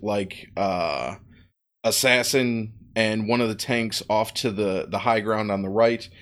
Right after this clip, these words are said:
and then the rest of the team would kind of pinch through the, uh, or I'm sorry, the left,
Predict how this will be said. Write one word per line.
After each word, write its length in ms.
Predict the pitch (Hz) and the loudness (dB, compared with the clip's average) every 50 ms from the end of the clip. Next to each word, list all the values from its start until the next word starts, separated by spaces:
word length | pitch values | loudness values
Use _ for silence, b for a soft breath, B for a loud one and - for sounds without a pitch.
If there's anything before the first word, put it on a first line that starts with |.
| b b b b b | b b b b b
and 220 | 101 107 104 101 | -2 0 0 2
then 260 | 98 101 101 101 101 | 0 0 0 0 0
the 80 | 92 98 | -2 0
rest 280 | 98 117 120 - - 127 | 0 0 0 0 -2 -4
of 100 | 107 104 | -4 -4
the 60 | 101 | -4
team 280 | - - 123 113 110 | -6 -4 -4 -2 -2
would 160 | 107 104 98 - | -2 -4 -6 -4
kind 220 | - 110 101 101 | -4 -4 -2 -2
of 320 | 101 98 95 - - - _ - | -2 -4 -6 -8 -12 -14 _ -8
pinch 420 | - 135 123 117 110 - - - | -2 -2 -2 -2 -2 -4 -4 -4
through 380 | - - 123 117 117 113 110 107 | -4 -4 -2 -2 -2 -2 -4 -4
the, 480 | 95 92 95 95 92 90 82 80 - - | -6 -6 -6 -6 -6 -6 -8 -10 -10 -8
uh, 360 | - 87 85 82 69 71 - - | -6 -4 -4 -4 -4 -6 -6 -4
or 120 | 98 107 | -2 -2
I'm 100 | 104 101 | -2 -2
sorry, 220 | 92 117 107 98 95 | -2 -2 -2 -2 -2
the 120 | 87 95 | -4 -4
left, 320 | 92 104 107 107 - - | -4 -2 -2 -2 -2 -6